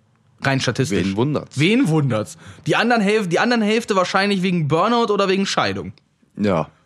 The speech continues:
Speaker 1: Mic drop.
Speaker 2: Oder Schulden.
Speaker 1: Ähm, es ist aber so, dass ich niemals unvorbereitet in eine Podcast-Folge gehen werde.
Speaker 2: Das wird's auch niemals geben.
Speaker 1: Es ist Timons Thema.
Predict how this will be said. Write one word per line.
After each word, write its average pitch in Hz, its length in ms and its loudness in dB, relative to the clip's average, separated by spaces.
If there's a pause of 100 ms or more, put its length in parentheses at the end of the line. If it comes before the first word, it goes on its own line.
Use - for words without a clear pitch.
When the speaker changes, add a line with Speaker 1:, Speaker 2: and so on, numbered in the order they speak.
(600)
Speaker 1:
Mic 104 260 -2
drop. 71 180 -12 (180)
Speaker 2:
Oder 90 180 2
Schulden. 147 340 2
Speaker 1:
Ähm, 156 80 -4 (480)
es 170 140 2
ist 202 140 -2
aber 202 260 2
so, 202 300 0
dass 160 340 -2 (260)
ich - 400 -4 (280)
niemals 170 880 0
unvorbereitet 156 720 0
in 151 80 -4
eine 156 160 2
Podcast-Folge 131 640 0
gehen 107 180 -2
werde. 104 180 0
Speaker 2:
Das 104 140 -2
wird's 101 160 0
auch 76 140 0
niemals 95 420 2
geben. 92 260 2
Speaker 1:
Es 139 140 -2
ist 143 160 -4
Timons 190 460 0 (240)
Thema. 143 420 0